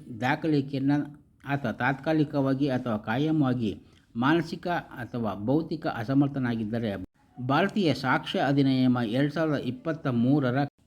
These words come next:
ಕಲಮು ನೂರ ನಲವತ್ತ ಎರಡರಲ್ಲಿ ಗೊತ್ತುಪಡಿಸಿದ ಪ್ರಧಾನ ಪರೀಕ್ಷಣೆ ಬದಲಿಗೆ, ಅಂದ್ರೆ lien of examination in chief ಎಂದೇ ಪರಿಗಣಿಸತಕ್ಕದ್ದು. ಅಂತಹ ಹೇಳಿಕೆ ಮಾಡಿದವರನ್ನ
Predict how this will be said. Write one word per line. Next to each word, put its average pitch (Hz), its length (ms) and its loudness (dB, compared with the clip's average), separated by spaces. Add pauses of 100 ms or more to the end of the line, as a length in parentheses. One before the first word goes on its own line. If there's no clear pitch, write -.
(280)
ಕಲಮು 165 320 2
ನೂರ 160 360 6
ನಲವತ್ತ 143 460 2
ಎರಡರಲ್ಲಿ 127 500 2
ಗೊತ್ತುಪಡಿಸಿದ 127 800 -4
ಪ್ರಧಾನ 131 500 2
ಪರೀಕ್ಷಣೆ 139 600 -2 (380)
ಬದಲಿಗೆ, 104 500 0 (680)
ಅಂದ್ರೆ 123 320 4 (760)
lien 208 260 4
of 196 180 2
examination 151 760 6
in 131 240 6
chief 165 260 0 (400)
ಎಂದೇ 123 320 2
ಪರಿಗಣಿಸತಕ್ಕದ್ದು. 113 960 -2 (680)
ಅಂತಹ 143 440 2
ಹೇಳಿಕೆ 175 460 2
ಮಾಡಿದವರನ್ನ 123 800 4